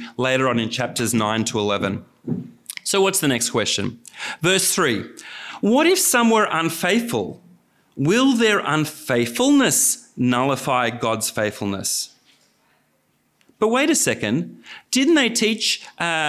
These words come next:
us in Saturday school at the synagogue that even if we are unfaithful, God will still be faithful?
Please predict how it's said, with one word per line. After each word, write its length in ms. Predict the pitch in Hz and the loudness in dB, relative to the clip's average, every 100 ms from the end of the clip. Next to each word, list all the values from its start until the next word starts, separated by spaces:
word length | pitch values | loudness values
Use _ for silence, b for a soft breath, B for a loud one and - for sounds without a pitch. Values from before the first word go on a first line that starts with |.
| - | -2
us 260 | 160 180 | -2 0
in 100 | 180 | 0
Saturday 500 | 151 156 160 185 170 | 0 0 0 0 0
school 420 | 160 - 147 196 220 | 0 0 2 2 2
at 80 | |
the 80 | 131 | 0
synagogue 720 | 123 143 170 196 220 254 240 B B | 0 0 0 2 2 2 -2 B B
that 200 | - 185 | -4 -2
even 320 | 214 262 269 247 | 0 2 4 2
if 140 | 233 | 2
we 160 | 220 220 | 2 2
are 140 | 185 | 2
unfaithful, 720 | 175 185 - 165 196 220 180 | 2 0 0 0 0 0 -2
God 360 | 123 175 196 170 | 0 0 0 2
will 140 | 180 | 2
still 260 | - 175 175 | 2 2 2
be 160 | 175 | 2
faithful? 680 | 147 127 127 131 226 294 - | 0 0 -2 0 0 0 -4